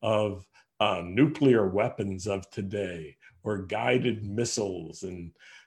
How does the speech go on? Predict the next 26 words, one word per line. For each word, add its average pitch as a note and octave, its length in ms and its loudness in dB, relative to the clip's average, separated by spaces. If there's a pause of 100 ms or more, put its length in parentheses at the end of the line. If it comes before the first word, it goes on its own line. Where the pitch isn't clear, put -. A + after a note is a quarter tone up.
(120)
uh, E2+ 420 -8
strong C3 920 2
weaponry G2 600 0
of F#2 180 -6
today. F#2+ 320 -4
They G#2+ 180 -2
were A2 220 0
strong A#2 1200 2
weapons. F2+ 840 -4 (400)
And A#2 140 0
so C#3 180 6
by A#2+ 180 2
extension, C3+ 680 2
we A2 160 2
could G2+ 260 -2
say, G#2 520 -2 (280)
"We C3 220 4
will B2+ 220 6
not A2 200 2
ride A2 240 2
on G#2 140 0
horses." A#2+ 500 2
What A#2+ 160 0
that - 200 2
means C3+ 380 2
is G#2+ 280 -4